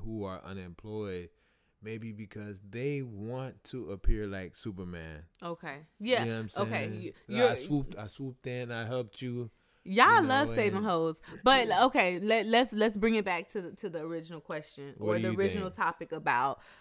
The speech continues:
Speaker 2: the potential. And I, I could not agree more with what she
Speaker 1: Oh,
Speaker 2: said.
Speaker 1: she
Speaker 2: I could not
Speaker 1: killed
Speaker 2: agree
Speaker 1: it.
Speaker 2: more because first, first off, I think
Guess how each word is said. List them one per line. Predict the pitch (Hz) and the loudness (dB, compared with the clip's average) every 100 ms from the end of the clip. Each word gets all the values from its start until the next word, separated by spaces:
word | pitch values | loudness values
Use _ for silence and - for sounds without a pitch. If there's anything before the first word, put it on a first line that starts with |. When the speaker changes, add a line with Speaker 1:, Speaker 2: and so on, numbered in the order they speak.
| - | -6
Speaker 2:
the | 180 180 | 2 2
potential. | 208 185 220 180 175 156 - | 2 -2 -2 -4 -6 -8 -4
And | 202 185 | -4 -2
I, | 214 247 240 - _ _ _ _ - | 0 0 -2 -6 _ _ _ _ 0
I | 240 294 330 349 349 339 _ _ _ _ _ _ _ | 2 4 2 2 -2 -4 _ _ _ _ _ _ _
could | - 254 | 0 2
not | 226 202 202 | 4 2 2
agree | 180 185 180 180 - _ _ _ _ | -4 -6 -6 -10 -14 _ _ _ _
more | 170 160 156 143 | -8 -4 -4 -4
with | 147 - | -8 -10
what | 147 - | -12 -12
she | - 139 | -16 -14
Speaker 1:
Oh, | 127 117 | -6 -4
Speaker 2:
said. | 98 | -4
Speaker 1:
she | - 120 90 - - | -8 -10 -10 -12 4
Speaker 2:
I | 220 247 | 4 4
could | 277 247 | 0 2
not | 220 208 | 4 2
Speaker 1:
killed | 208 | 2
Speaker 2:
agree | 208 | -2
Speaker 1:
it. | 190 | -4
Speaker 2:
more | 151 | -4
because | 180 214 196 - - - _ _ - | -4 -4 -4 -6 -20 -20 _ _ 2
first, | 254 330 - - - | 2 2 -4 -14 -10
first | - 254 294 - | 2 2 2 -2
off, | 185 185 - | -2 -2 -4
I | 180 | -4
think | - 233 226 - | -2 -4 -4 -8